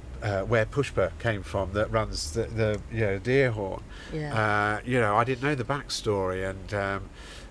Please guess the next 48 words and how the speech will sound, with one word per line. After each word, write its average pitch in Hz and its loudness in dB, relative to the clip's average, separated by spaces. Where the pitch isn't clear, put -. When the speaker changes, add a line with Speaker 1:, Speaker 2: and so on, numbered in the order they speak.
Speaker 1:
and 120 0
then 135 0
people 131 0
would 127 0
say 127 4
to 127 -6
me, 143 -4
"Oh, 151 4
what, 139 -6
could - -12
you, 196 -2
uh, 196 -2
interview, 160 -2
uh, 139 6
you 151 2
know, 113 4
Tom 156 0
at - -8
Paradiso? 135 0
I 92 2
wouldn't 143 -4
mind 113 4
Speaker 2:
Yeah, - 0
Speaker 1:
knowing 110 2
a 107 -2
bit 123 2
Speaker 2:
yeah. - 0
Speaker 1:
more 131 10
about 127 8
him." 254 10
Speaker 2:
<laughs> - 4
Speaker 1:
So - 6
people 202 4
are 190 8
intrigued, 135 6
and, 123 4
you 147 2
know, 123 6
it's 165 2
very 196 8
small 156 4
town, 131 4
small 127 0
villagey 120 2
type 98 0
Speaker 2:
Right, - -4
Speaker 1:
stuff. 98 -2
Speaker 2:
right. 131 -8